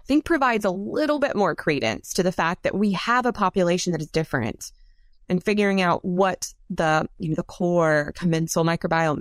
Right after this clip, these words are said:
is, it could provide some really cool information, and whether that's genetically associated,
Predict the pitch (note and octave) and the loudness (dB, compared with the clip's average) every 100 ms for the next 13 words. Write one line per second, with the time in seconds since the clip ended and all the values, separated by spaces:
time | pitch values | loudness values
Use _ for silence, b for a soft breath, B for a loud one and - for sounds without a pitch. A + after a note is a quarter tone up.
0 | - D#3+ E3+ C4 E4+ E4+ - - - _ | -4 0 2 2 0 -2 -10 -14 -20 _
1 | - _ _ _ - - - C#4 D#4+ - | -20 _ _ _ -20 -10 -6 -2 -2 0
2 | C#4+ G3 - F3 E3 F3 - E3+ D#3+ E3 | 0 0 0 0 2 0 2 0 2 0
3 | D#3+ D#3 - F3+ G3+ F3 D#3 E3 D3+ D3 | 0 0 0 0 0 2 2 2 0 -4
4 | - - - E3+ D#3 D#3 G#3+ - A#3 B3 | -10 -10 -4 0 2 0 0 2 2 2
5 | - B3 B3+ B3+ - C4 B3+ C4+ C#4+ D#4 | 0 0 0 0 0 2 2 4 2 0